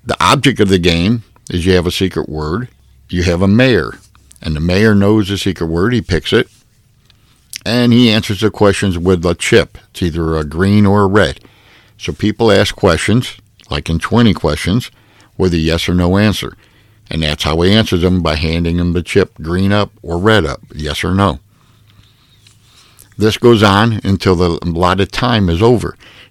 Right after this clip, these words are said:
Now, this time can be adjusted on the app. We play it in four, four minutes, and you can go up to, I think, ten minutes for phase two, which is the day phase.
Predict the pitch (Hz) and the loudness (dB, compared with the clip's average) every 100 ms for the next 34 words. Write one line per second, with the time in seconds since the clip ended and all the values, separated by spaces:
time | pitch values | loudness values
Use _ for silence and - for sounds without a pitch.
0 | - 82 85 92 - 127 135 139 131 - | -6 -2 -2 -4 -2 0 2 2 -2 -2
1 | 98 101 98 87 98 117 - 101 - 98 | -2 2 2 2 2 0 0 -2 0 0
2 | 107 110 - 101 64 - - _ _ _ | 0 0 0 0 -2 -8 -20 _ _ _
3 | _ _ 98 95 101 98 95 95 90 - | _ _ -4 -2 0 2 2 -2 -4 -2
4 | 98 101 87 - _ _ _ - 98 95 | 2 2 0 -6 _ _ _ -4 0 0
5 | 90 82 - - - _ 82 90 92 90 | 0 -4 -8 -16 -16 _ -6 -4 -2 -2
6 | 90 - - 90 87 85 82 82 - - | -2 -2 -2 -2 0 -2 -4 -6 -8 -6
7 | 85 76 67 - - - _ _ _ _ | -4 -6 -10 -12 -14 -14 _ _ _ _
8 | _ _ - 76 78 73 - - 78 65 | _ _ -10 -6 -6 -6 -8 -6 -6 -6
9 | 73 80 76 76 76 82 82 80 62 - | -10 -8 -6 -8 -6 -6 -2 -4 -4 -12
10 | 50 50 - - | -14 -12 -14 -16